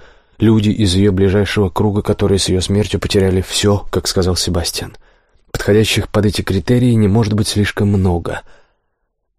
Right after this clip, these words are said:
Ванья вновь собралась уходить, но на этот раз вопрос Ингрид настиг её уже возле двери, которую Себастьян всё ещё придерживал для Ваньи.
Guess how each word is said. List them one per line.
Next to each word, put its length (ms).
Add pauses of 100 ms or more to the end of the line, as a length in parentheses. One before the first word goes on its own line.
(140)
Ванья 440
вновь 340
собралась 420
уходить, 480
но 100
на 100
этот 200
раз 220
вопрос 360
Ингрид 360
настиг 320
её 100
уже 160
возле 320
двери, 260
которую 280
Себастьян 420
всё 140
ещё 140
придерживал 520
для 140
Ваньи. 440